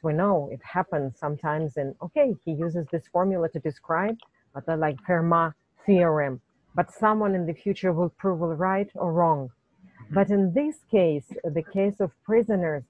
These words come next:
Speaker 1: they know that they have to rely, um, in a way, their, um, how can I say, their freedom hinges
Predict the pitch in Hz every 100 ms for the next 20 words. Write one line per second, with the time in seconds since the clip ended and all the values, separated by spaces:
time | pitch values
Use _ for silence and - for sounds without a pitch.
0 | _ - - - 143 185 220 208 185 156
1 | 135 _ _ - 139 185 165 143 226 214
2 | 190 214 - 208 180 180 185 208 190 165
3 | 151 _ _ _ _ _ 180 170 165 160
4 | 151 - _ _ _ 220 220 202 175 247
5 | 226 185 - _ _ 170 117 135 202 311
6 | 277 202 165 151 - _ _ _ _ -
7 | 175 165 160 160 156 - 190 196 180 175
8 | - 175 165 156 190 147 - 240 269 185
9 | 160 143 - _ _ _ _ - 180 254
10 | 269 196 175 156 -